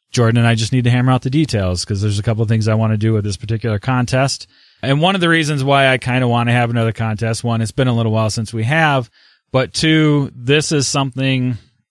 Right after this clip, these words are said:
for Patreon that we, if we got to a certain level, we said we would kinda make an annual thing. O-, obviously, we're not at that level.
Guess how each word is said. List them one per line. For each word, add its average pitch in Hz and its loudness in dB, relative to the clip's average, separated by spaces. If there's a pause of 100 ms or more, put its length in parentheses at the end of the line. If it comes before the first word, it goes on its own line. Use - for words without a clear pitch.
(1400)
for 135 2
Patreon 123 0
that 110 -2
we, 117 2
if 110 -4
we 127 2
got 127 0
to 123 0
a 110 0
certain 117 -4
level, 117 2
we 107 0
said 110 -2
we 107 0
would 104 -4
kinda 113 0
make 110 2
an 101 -2
annual 110 0
thing. 123 0 (640)
O-, - -10
obviously, 120 0
we're 117 2
not 117 2
at 110 -2
that 107 -2
level. 139 2